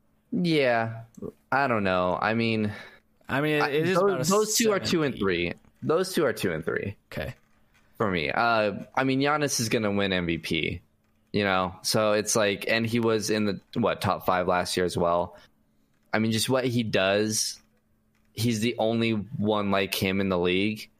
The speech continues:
Speaker 1: Um, I mean, I guess K D is as well, but it's just,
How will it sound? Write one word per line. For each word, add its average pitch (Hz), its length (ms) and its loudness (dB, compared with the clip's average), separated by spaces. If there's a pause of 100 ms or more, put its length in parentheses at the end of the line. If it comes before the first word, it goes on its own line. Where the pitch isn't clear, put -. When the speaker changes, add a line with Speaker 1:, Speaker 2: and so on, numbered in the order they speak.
(140)
Speaker 1:
Um, 87 580 0
I 95 80 0
mean, 98 140 0
I 95 80 0
guess 101 160 -2
K 101 180 -2
D 92 220 0
is 90 220 -2
as 87 200 -2
well, 87 240 0
but 87 400 -2 (1000)
it's 117 180 0
just, - 640 -2